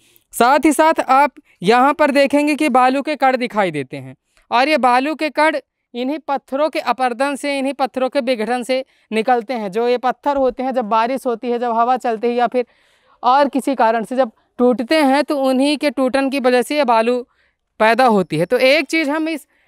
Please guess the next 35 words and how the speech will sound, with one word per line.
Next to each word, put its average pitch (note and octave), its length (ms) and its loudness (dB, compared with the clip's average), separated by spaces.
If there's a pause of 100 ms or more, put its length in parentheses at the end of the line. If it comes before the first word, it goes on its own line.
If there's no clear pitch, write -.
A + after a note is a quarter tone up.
बैलेंसिंग B3+ 640 -2
रॉक C4+ 240 2
के D4+ 100 -4
बारे C4 300 0
में C#4 120 -4
ये C4+ 160 -2
बता C4 320 0
सकते C4 280 -8
हैं B3 100 -6
या B3+ 180 0
ये B3+ 220 -8
कह C4+ 200 -2
सकते B3+ 320 -10
हैं A#3 180 -12 (540)
कि C4+ 60 -2
एक D#4+ 200 -2
विशाल C4+ 440 0
पत्थर D4 380 -4
पहले C4+ 320 -2
रहा B3+ 280 0
होगा, B3+ 340 -4 (460)
लेकिन A#3+ 520 -2 (400)
हवा, B3+ 440 2
पानी C4 500 -6
और C4 280 -2 (400)
विभिन्न, C4 680 -4 (180)
ए, G3+ 460 -4
जलवायु A#3+ 680 0 (260)
परिवर्तनों A#3+ 640 0
के C#4 180 0
कारण, A#3+ 360 -2 (680)
विभिन्न C4+ 400 0
परिस्थितियों C4+ 680 -2
के C#4+ 160 -6
कारण B3 300 -6